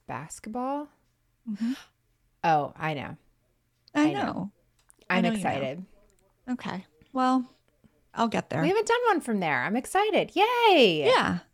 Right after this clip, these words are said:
Speaker 1: This will
Speaker 2: Okay.
Speaker 1: be good.
Speaker 2: Good. Yeah, it was time. There was, there's, there's one thing I needed answered in that story, and
Speaker 1: Yeah.
Speaker 2: I'm gonna find it. So
Speaker 1: I'm excited.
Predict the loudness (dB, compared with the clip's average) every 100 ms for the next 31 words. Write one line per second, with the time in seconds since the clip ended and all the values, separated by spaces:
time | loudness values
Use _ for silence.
0 | _ -6 -2 2 2 4 6 6 4 4
1 | 4 2 -4 _ _ _ _ _ -20 -20
2 | -20 _ 0 2 2 0 0 -2 -2 0
3 | -2 -2 -2 0 -4 -8 -4 -2 -2 -4
4 | -8 -4 -2 -2 0 2 4 4 4 2
5 | 2 0 0 -2 -2 -4 -4 -4 -2 0
6 | -2 -4 -4 -2 -2 -2 -4 -4 -2 0
7 | -2 -2 _ -8 -6 -4 -4 -2 -2 -2
8 | -2 -6 -10 0 4 4 4 2 0 -2
9 | -6 -6 -8